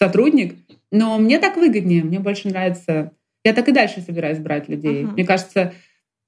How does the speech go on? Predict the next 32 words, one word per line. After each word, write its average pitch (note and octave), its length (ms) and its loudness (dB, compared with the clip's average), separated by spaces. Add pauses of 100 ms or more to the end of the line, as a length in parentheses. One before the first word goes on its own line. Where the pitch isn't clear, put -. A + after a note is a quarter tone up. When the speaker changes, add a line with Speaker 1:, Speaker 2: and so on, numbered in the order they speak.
Speaker 1:
так - 380 -4
как-то F3 600 -2 (140)
ты - 80 -20
платишь B3+ 320 2
за F#3 80 0
результаты, F3 600 -2
и D3+ 60 -2
человек, F3 460 -2
э, D#3+ 240 0
лучше E3+ 320 -4
работает. D#3 680 -2
А F#3 80 2
дорасти G3+ 360 2
до G3 100 2
компании, F#3+ 460 0
в F3 60 -2
которой E3+ 280 -4
я E3 80 2
буду E3+ 200 -2
платить E3 400 -2
поставки E3 560 0
человеку E3 480 -4
столько, D#3+ 300 -6
сколько D#3 400 -6 (160)
необходимо, E3+ 760 0
чтобы E3 280 -4
он E3 80 0
работал D#3+ 380 0
н-, D#3 120 2
только E3+ 320 -2
на D#3+ 60 0
меня D#3 520 0